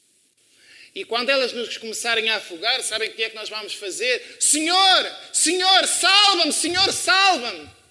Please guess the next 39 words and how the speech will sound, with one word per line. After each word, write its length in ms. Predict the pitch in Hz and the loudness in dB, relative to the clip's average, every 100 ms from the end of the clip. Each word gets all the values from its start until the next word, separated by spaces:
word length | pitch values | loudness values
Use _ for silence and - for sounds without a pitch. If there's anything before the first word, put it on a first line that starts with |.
| _ _ _ _ _ _ _ _ - | _ _ _ _ _ _ _ _ -20
E 100 | 151 | -8
o 40 | |
Senhor, 300 | 160 170 196 | -6 -4 -6
que 100 | - | -4
é 100 | 233 | -4
Deus, 300 | 180 190 220 | 0 0 0
que 100 | - | -4
nos 180 | 185 165 | -10 -8
ama, 260 | 185 208 208 | -6 -4 -4
atende 240 | 185 190 | -6 -8
ao 60 | 202 | -10
nosso 260 | 196 185 | -10 -10
clamor 380 | - 185 175 208 | -10 -10 -8 -6
e 60 | 202 | -4
vai 160 | 202 | -4
lá 140 | 202 208 | -4 -4
assim: 320 | 202 208 202 | -4 -6 -8
"Pedro, 500 | - 202 233 220 175 - _ _ _ | -4 0 0 -2 -8 -16 _ _ _
anda 220 | 165 185 | -14 -10
cá." 340 | 180 196 196 - - _ _ _ _ _ _ _ _ | -6 -4 -4 -8 -20 _ _ _ _ _ _ _ _
E 80 | - | -14
o 60 | 156 | -8
Senhor 260 | - 175 | -8 -8
nos 180 | 185 185 | -8 -6
levanta 640 | 214 180 220 254 277 294 277 _ _ _ _ _ _ _ _ _ - - _ | -6 -4 -2 -2 -4 -10 -16 _ _ _ _ _ _ _ _ _ -20 -20 _
e 80 | 170 | -8
depois 300 | 180 196 185 | -6 -4 -4
diz 160 | 190 185 | -4 -4
assim: 500 | 175 - 151 139 - _ - 156 | -2 -2 -2 -6 -20 _ -20 -18
"Olha, 200 | 139 127 | -18 -20
Pedro, 360 | _ 120 113 _ _ _ _ _ _ _ _ _ _ _ | _ -20 -20 _ _ _ _ _ _ _ _ _ _ _
ainda 120 | - | -20
temos 260 | 151 170 160 | -16 -14 -12
mais 200 | 175 170 | -8 -8
uma 100 | 175 | -10
caminhada 560 | 180 175 170 156 135 131 _ _ | -14 -14 -12 -12 -12 -18 _ _
até 160 | _ 151 | _ -18
ao 100 | 151 | -16
barco. 400 | 139 131 - _ | -16 -20 -20 _